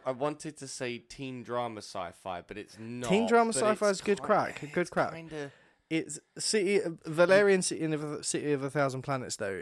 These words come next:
Speaker 2: is very, I pre-, I would prefer that film to Jupiter Ascending.
Speaker 1: Yeah. I was gonna say it kind of fits in th-, <sighs> the same bracket. What's the typical, like,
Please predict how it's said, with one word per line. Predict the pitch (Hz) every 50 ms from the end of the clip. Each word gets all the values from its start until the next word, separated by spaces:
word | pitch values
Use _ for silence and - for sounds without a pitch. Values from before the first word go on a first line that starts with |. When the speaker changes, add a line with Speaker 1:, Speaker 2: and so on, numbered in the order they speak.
| -
Speaker 2:
is | - 120 120 113
very, | 117 110 120 117 117 113 113 117 110 - _ _ _ _ _ _ _ -
I | 127 127 127 127
pre-, | 123 - - 127 127 -
I | - 135
would | 131 131 -
prefer | - - 104 - - 143 123 120 117
that | 113 113 - -
film | - 117 110 104 104 104 107 107
to | - - 113 - -
Jupiter | - 110 110 - - - -
Ascending. | - - - - - - - - - _ _ _ _ _ _ -
Speaker 1:
Yeah. | 113 113 104 95 90 92 - _ _ _ _ _ _ - - _ _ _ -
I | 131
was | 139 131
gonna | - 165 165
say | - - 156 135
it | 123 -
kind | - 147 147 147 143 139
of | 139 127 - - _ _ _ _ _ _ _ _ _ _ _ _ _ _ _ _ _ _ _ _ _ _ _
fits | _ - - - - 143 120 - - - - -
in | - 120 117 117 117 117 113 113 110 110 107 104 _ _ _ _ _ _ _ _ _ _ _ _ _ _ _ _ _ _ _ _ _ _ _ _
th-, | _ _ _ _
<sighs> | - 101 - - - - - _ -
the | 113
same | - - - - 131 135 135 135 131 127 107 _ _
bracket. | - 117 110 107 - - - - 107 104 101 92 - _ _ _ _ _ _ _ _ _ _ _ _ _ _ _
What's | - 160 165 - - - - _
the | 143 139 - _ _ -
typical, | - - 127 120 _ - 123 - - - 117 110 107 104
like, | 101 101 101 101 101 101 101 -